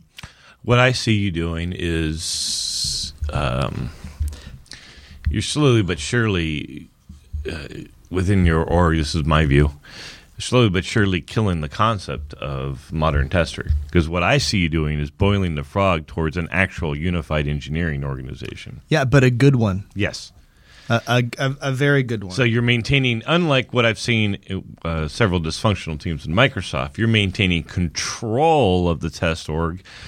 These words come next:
Speaker 1: um, while you push towards
Speaker 2: And,
Speaker 1: this
Speaker 2: and, and a,
Speaker 1: unified
Speaker 2: and a
Speaker 1: engineering
Speaker 2: big
Speaker 1: model.
Speaker 2: difference to what I see among a lot of people in the, in the webverse, I'll even go beyond Twitter,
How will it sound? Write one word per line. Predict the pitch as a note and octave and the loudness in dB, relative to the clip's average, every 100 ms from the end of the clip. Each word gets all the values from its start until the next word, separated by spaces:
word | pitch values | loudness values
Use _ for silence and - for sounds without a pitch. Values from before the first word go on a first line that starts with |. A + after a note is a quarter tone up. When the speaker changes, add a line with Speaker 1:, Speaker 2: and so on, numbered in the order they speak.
| - - - - _ | -18 -20 -20 -20 _
Speaker 1:
um, | - F2+ D#2+ D#2 C#2+ - _ _ | 2 4 4 0 -6 -10 _ _
while | - G2 G2 G2 | -2 4 6 6
you | F#2+ F#2+ - _ - | 4 2 0 _ 0
push | A2+ D#3 C3 - - - - | 4 4 2 0 -6 -10 -2
towards | A#2+ G#2 F#2+ F2+ - - - - - - - | 4 6 6 4 -4 -6 -8 -14 -20 -14 -6
Speaker 2:
And, | E3 - - | -6 -6 -8
Speaker 1:
this | - F3 - | -2 0 2
Speaker 2:
and, | D#3 | 2
and | F#3 | 4
a, | |
Speaker 1:
unified | C3 B2 | 2 2
Speaker 2:
and | |
a | A2+ G#3 | 2 2
Speaker 1:
engineering | F#3+ F3 C#3 | 2 2 2
Speaker 2:
big | A#3 | 0
Speaker 1:
model. | E3+ | 2
Speaker 2:
difference | G3+ G3 G3 D#3+ | 0 0 -2 2
to | E3 | 2
what | D#3 D#3 | 2 2
I | C#3 | 2
see | - D3 D3+ | 0 0 2
among | C3+ C3+ C3 | 2 2 2
a | A#2+ | 2
lot | A2 A#2 C3+ | 2 2 0
of | B2 | -2
people | C3+ A#2+ A#2 A#2 - | -4 -2 0 -2 -2
in | A#2 A2+ A2+ | -2 0 0
the, | G#2+ G#2+ G#2+ - | 0 -2 -2 0
in | A#2+ | 2
the | A2+ G#2+ | 4 4
webverse, | A2+ B2+ A2 A2 G2+ - | 2 0 0 -2 -2 -4
I'll | G#2+ | -4
even | A2 | -2
go | G#2+ | -2
beyond | G2 G#2+ G#2+ G2 | -2 -2 -2 -2
Twitter, | - E3+ C3+ | 0 4 4